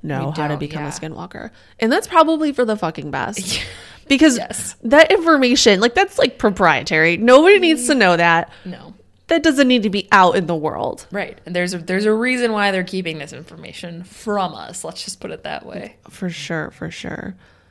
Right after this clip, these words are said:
Speaker 1: So the skinwalkers, like I said, were first created as a way to help the tribe stay safe, and they would use them to, like, spy on their enemies. So,
Speaker 2: Mm-hmm.
Speaker 1: like I said, it's a shapeshifter. You can turn into anything you want.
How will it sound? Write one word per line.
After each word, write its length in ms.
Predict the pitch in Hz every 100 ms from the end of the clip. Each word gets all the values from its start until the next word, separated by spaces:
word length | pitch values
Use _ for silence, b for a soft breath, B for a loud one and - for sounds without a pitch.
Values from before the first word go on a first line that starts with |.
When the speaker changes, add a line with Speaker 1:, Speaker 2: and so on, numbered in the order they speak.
| b b b b b
Speaker 1:
So 200 | - 233
the 100 | 226
skinwalkers, 800 | 233 - 294 302 226 214 208 202
like 160 | 160
I 60 | 170
said, 280 | 185 151 147
were 180 | 180 190
first 260 | 214 220 -
created 280 | 220 185
as 140 | 165 160
a 40 |
way 160 | 165 156
to 80 | 160
help 220 | 156 143
the 80 | 151
tribe 400 | - 135 143 -
stay 340 | - - 147
safe, 480 | 160 - 139 147 - -
and 240 | 160 160 b b -
they 140 | 220
would 160 | 226 202
use 140 | 208
them 160 | 196 185
to, 80 | 190
like, 160 | 175
spy 300 | - - 151
on 60 | 147
their 120 | 139
enemies. 400 | - - - - -
So, 200 | - 175 170
Speaker 2:
Mm-hmm. 80 | 160
Speaker 1:
like 120 | 185
I 40 |
said, 160 | 226 202
it's 140 | 214
a 20 | 302
shapeshifter. 640 | - 196 - 185 - 185
You 80 | 175
can 160 | 175 165
turn 180 | 170
into 160 | 165 160
anything 360 | 156 147 165 196
you 100 | 233
want. 320 | 180 156